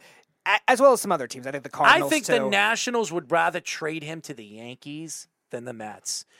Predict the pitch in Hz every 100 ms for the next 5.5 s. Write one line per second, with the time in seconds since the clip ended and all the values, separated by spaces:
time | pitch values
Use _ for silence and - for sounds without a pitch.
0 | _ _ - 226 - 254 226 151 160 208
1 | 196 - - 160 139 151 143 131 95 101
2 | - - _ _ _ _ _ 139 143 143
3 | 135 135 - 156 156 170 151 147 - 160
4 | 196 120 - - _ 165 170 180 - 208
5 | 214 185 240 214 208